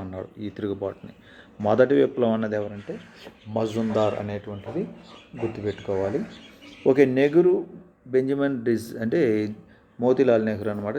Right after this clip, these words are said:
జాతీయ తిరుగుబాటు అన్నారు. జేఎల్ నెహ్రూది ఇంపార్టెంట్, జవహర్లాల్ నెహ్రూ ఏమన్నాడని. కేవలం భూస్వాములకు బ్రిటిష్ వాళ్ళకు జరిగినటువంటి తిరుగుబాటు అన్నారు. భూస్వాముల తిరుగుబాటు అంటే జవహర్లాల్ నెహ్రూ,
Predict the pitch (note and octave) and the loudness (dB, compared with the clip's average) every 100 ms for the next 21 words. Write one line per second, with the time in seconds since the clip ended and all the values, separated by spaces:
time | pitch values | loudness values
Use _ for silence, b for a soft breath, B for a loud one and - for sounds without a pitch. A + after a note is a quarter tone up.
0 | C3+ G#2+ A2+ A2+ G2 G2 G2 F#2+ F#2 G2 | -2 0 0 -2 -4 -4 -4 -4 -6 -8
1 | D#3+ A#2+ G#2+ C#3+ D3 B2+ A2 A2+ C3+ A2+ | -8 -4 2 2 4 2 2 0 0 -2
2 | G#2+ G#2+ - F2+ G2+ G#2 G#2+ G#2+ G#2 G2 | 0 -2 -2 -8 -4 -2 2 0 0 -2
3 | G2 G2+ G2 G2 F#2 G2+ - B B - | -2 -2 -4 -6 -8 -10 -18 B B 0
4 | C#3 D3 D3+ C3+ A2+ B2 - B2+ B2 A#2+ | 4 6 4 2 0 -2 0 -2 0 -2
5 | A#2 D3+ F3 - - - - _ - _ | -2 -4 -6 -12 -20 -20 -20 _ -20 _
6 | - - - - - - - - - - | -20 -20 -20 -20 -20 -20 -20 -20 -20 -20
7 | - - - - - - - - - - | -20 -20 -20 -20 -20 -20 -20 -20 -20 -14
8 | C3 B2 C3 A#2 A#2+ A2 G#2+ G#2+ G#2+ G#2 | -4 0 2 4 6 6 4 2 0 -2
9 | G2+ G2+ G2+ G2 G#3 - - - _ _ | -4 -6 -6 -2 -2 -2 -16 -20 _ _
10 | _ _ A#2 A2+ G#2+ G2 F#2+ F#2 F#2+ G#2 | _ _ 2 2 2 -2 -2 -8 -6 0
11 | B2+ - B2+ B2 A2+ A2 G#2+ A2 G#2+ A2+ | 0 4 4 4 2 0 2 0 0 -2
12 | D#3 A2+ G#2+ G#2+ G2+ G2 F#2 F2+ | 0 2 4 2 0 -2 -6 -8